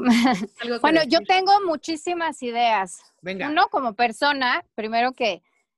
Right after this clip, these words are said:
Speaker 2: creo que yo abrí mi Facebook cuando tenía casi treinta años, entonces yo viví, <laughs> he vivido sin redes sociales la mayoría de, de mi vida y
Speaker 1: Ujú.
Speaker 2: también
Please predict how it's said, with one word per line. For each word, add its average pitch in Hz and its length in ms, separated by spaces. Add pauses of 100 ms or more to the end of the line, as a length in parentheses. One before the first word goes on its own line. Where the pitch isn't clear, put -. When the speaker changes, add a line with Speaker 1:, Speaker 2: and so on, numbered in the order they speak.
(260)
Speaker 2:
creo 202 120
que 233 140
yo 233 100
abrí 226 200
mi 226 160
Facebook 214 460
cuando 190 220
tenía 190 280
casi 214 260
treinta 233 460
años, 277 420
entonces 214 420
yo 208 140
viví, 214 300
<laughs> 302 160
he 285 40
vivido 311 440
sin 254 400
redes 247 300
sociales 220 440
la 220 100
mayoría 202 540
de, 226 400 (640)
de 226 120
mi 226 200
vida 262 420
y 262 100
Speaker 1:
Ujú. - 60
Speaker 2:
también 233 540